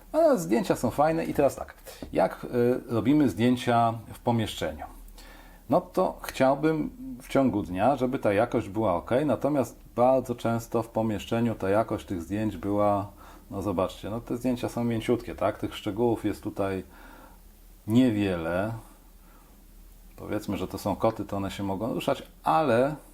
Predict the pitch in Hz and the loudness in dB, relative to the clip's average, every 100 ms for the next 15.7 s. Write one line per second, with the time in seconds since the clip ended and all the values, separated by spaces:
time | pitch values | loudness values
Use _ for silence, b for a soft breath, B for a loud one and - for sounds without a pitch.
0 | - _ B B B - 117 110 110 107 | -20 _ B B B -6 -4 0 4 4
1 | 107 104 104 95 92 92 101 95 - 107 | 4 2 0 0 0 0 0 0 -2 0
2 | 117 120 - - 104 117 123 123 - B | 0 -4 -12 -2 2 4 2 -4 -20 B
3 | B B B - 98 - 107 110 - - | B B B -14 -10 2 2 2 -2 -16
4 | B B - - b b b b - - | B B -20 -20 b b b b -20 -20
5 | - - 82 - - 107 107 101 107 87 | -20 -16 -16 -16 -2 0 2 0 -2 -2
6 | 82 101 104 107 107 - 92 - 107 - | -2 -2 -2 -2 -2 -4 -8 -6 -6 -6
7 | - 90 92 - 85 82 90 90 87 - | -4 -2 -2 -2 -4 -4 -4 -6 -6 -14
8 | - - B B B B - 76 71 69 | -20 -20 B B B B -6 0 0 -2
9 | - B B B B B - 95 95 98 | -12 B B B B B -4 0 2 2
10 | 101 127 143 123 110 117 95 98 113 143 | 4 4 2 0 0 2 2 2 2 2
11 | 170 - - - 90 110 117 - 90 - | -2 -10 -20 -12 0 0 0 -6 -8 -4
12 | 80 76 87 120 135 101 113 127 120 90 | -4 -2 -2 0 0 2 2 0 -2 -4
13 | 90 104 - 87 - 76 87 113 123 101 | -2 -2 -2 -4 -6 -4 -2 0 0 0
14 | 110 104 98 101 80 95 101 101 - 95 | -2 -2 -4 -8 -4 -2 0 -2 -4 -4
15 | - 92 85 90 76 76 - | 0 0 -2 -4 -4 -4 -8